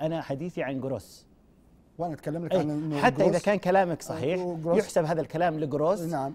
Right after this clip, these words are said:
Speaker 1: يعني على أساس إنه امتدح، آه، برونو سيزار، على
Speaker 2: برونو.
Speaker 1: أساس ممكن إنه يهدي من الأوضاع إذا كانت
Speaker 2: مم.
Speaker 1: صحيحة اللي أنت
Speaker 2: لا، لا،
Speaker 1: تتحدث
Speaker 2: صدق.
Speaker 1: عنها.
Speaker 2: طلع هو يأكد إنه
Speaker 1: فلذلك أنا أشوف إن هذا المدرب صراحة مدرب، آه، جيد. أنا من الناس اللي أنا أعشق المدربين الانضباطيين. أول ما يلتفت، ألتفت للمدرب الانضباطي،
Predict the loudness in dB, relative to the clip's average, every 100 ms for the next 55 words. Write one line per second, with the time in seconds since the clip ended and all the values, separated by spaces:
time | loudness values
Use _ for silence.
0 | -4 0 2 0 -2 -2 -2 -4 -6 -6
1 | -4 -4 -4 -4 -4 -4 -6 -6 -4 -4
2 | -4 -6 -2 0 0 -2 -6 -6 -8 -8
3 | -10 -8 -6 -6 -6 -6 -6 -6 -4 -6
4 | -4 0 0 -2 -6 -8 -8 -14 -12 -4
5 | -4 -4 -10 -12 -10 -6 -4 -4 -4 -6
6 | -6 -2 2 4 6 4 2 -2 -2 -4
7 | -4 -2 0 0 0 0 -2 -4 -6 -12
8 | -14 -12 -12 -12 -12 -10 -10 -10 -12 -16
9 | -18 -18 -20 -20 -20 -12 -10 -8 -8 -4
10 | -2 -4 -6 -12 -12 -10 -10 -12 -14 -14
11 | -14 -12 -12 -8 -8 -8 -10 -12 -12 -12
12 | -12 -10 -10 -10 -8 -6 -6 -8 -10 -10
13 | -10 -12 -14 -18 -20 _ _ _ _ _
14 | _ -12 -10 -8 -12 -12 -12 -12 -10 -10
15 | -10 -10 -12 -14 -12 -12 -14 -16